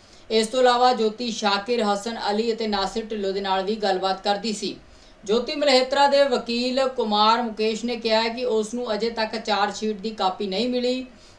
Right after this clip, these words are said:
ਚਾਰਜ ਸ਼ੀਟ ਦੀ ਕਾਪੀ ਮਿਲਣ ਤੋਂ ਬਾਅਦ ਹੀ ਉਹ ਇਸ ਨੂੰ ਪੜ੍ਹ ਕੇ ਸਵਾਲ ਦਾ ਜਵਾਬ ਦੇਣਗੇ। ਸੋਲਾਂ ਮਈ ਦੋ ਹਜ਼ਾਰ ਪੱਚੀ ਨੂੰ ਜੋਤੀ ਨੂੰ ਪਾਕਿਸਤਾਨ ਦੇ ਲਈ ਜਾਸੂਸੀ ਕਰਨ ਦੇ ਇਲਜ਼ਾਮਾਂ ਹੇਠ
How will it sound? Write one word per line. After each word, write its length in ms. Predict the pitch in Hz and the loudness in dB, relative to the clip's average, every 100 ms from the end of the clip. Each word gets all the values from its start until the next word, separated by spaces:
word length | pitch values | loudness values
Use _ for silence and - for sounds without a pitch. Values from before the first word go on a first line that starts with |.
| - | -4
ਚਾਰਜ 300 | 240 247 240 | 2 4 4
ਸ਼ੀਟ 220 | 269 269 | -2 -4
ਦੀ 120 | 240 | -6
ਕਾਪੀ 380 | 285 240 220 262 | -2 0 0 0
ਮਿਲਣ 260 | 240 233 240 | -2 -2 -2
ਤੋਂ 140 | 240 | -2
ਬਾਅਦ 320 | 214 220 233 208 | 2 2 2 0
ਹੀ 120 | 247 | -2
ਉਹ 360 | - 233 247 262 | -2 4 6 6
ਇਸ 220 | 220 214 | 0 -2
ਨੂੰ 140 | 240 | -4
ਪੜ੍ਹ 200 | 214 208 | 0 0
ਕੇ 380 | 208 240 240 247 - - - | 2 0 2 2 0 -2 -2
ਸਵਾਲ 480 | - 220 220 233 247 | -2 4 8 8 6
ਦਾ 140 | 233 | 4
ਜਵਾਬ 400 | 220 220 202 190 | 4 6 6 6
ਦੇਣਗੇ। 460 | 190 196 208 233 247 - - - - | 2 2 4 4 2 -8 -20 -20 -12
ਸੋਲਾਂ 340 | - 254 302 330 | 2 6 8 6
ਮਈ 140 | 320 | 2
ਦੋ 180 | 311 277 | 2 2
ਹਜ਼ਾਰ 180 | 285 302 | 4 2
ਪੱਚੀ 340 | 277 - 269 | 2 -2 -4
ਨੂੰ 160 | 277 294 | -4 -2
ਜੋਤੀ 320 | 226 226 254 | 0 0 -2
ਨੂੰ 120 | 262 277 | -4 0
ਪਾਕਿਸਤਾਨ 580 | 226 220 226 247 247 | 0 0 -4 -2 0
ਦੇ 100 | 247 247 | 4 4
ਲਈ 100 | 254 | 4
ਜਾਸੂਸੀ 440 | 208 226 208 254 | 0 -6 -8 -6
ਕਰਨ 260 | 240 220 220 | -2 0 2
ਦੇ 80 | |
ਇਲਜ਼ਾਮਾਂ 560 | 240 220 196 190 208 226 | 0 0 0 -2 0 0
ਹੇਠ 360 | 196 208 214 | 2 2 2